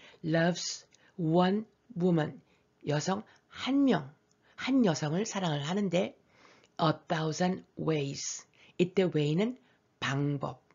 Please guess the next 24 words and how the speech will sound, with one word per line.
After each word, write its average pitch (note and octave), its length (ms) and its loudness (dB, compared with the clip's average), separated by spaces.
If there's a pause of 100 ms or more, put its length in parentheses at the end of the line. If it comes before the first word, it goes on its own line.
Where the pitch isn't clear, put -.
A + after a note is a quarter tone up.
(500)
way의 E3 300 4
뜻이 F3+ 240 -8
굉장히 F#3 400 0
많죠. F#3+ 640 -2
길도 E3 340 2
되고 E3 340 -4 (260)
여기서는 E3 480 -2 (260)
천 B3+ 320 0
가지 G3 320 0
방법으로 D#3 800 -2 (300)
여성 E3+ 380 -2
하나를 G3 560 -4 (200)
사랑을 F#3 540 -4 (340)
해줄 A3 320 0
수가 - 260 -4
있대요. - 420 -4 (260)
그런 F#3 360 6
남자가 D3+ 560 -2
good G3+ 240 4
man. C#3+ 400 0 (760)
그런데 F#3+ 440 4 (280)
일반적인 F3 640 4
대부분의 F3+ 480 2
남자는 F3 600 0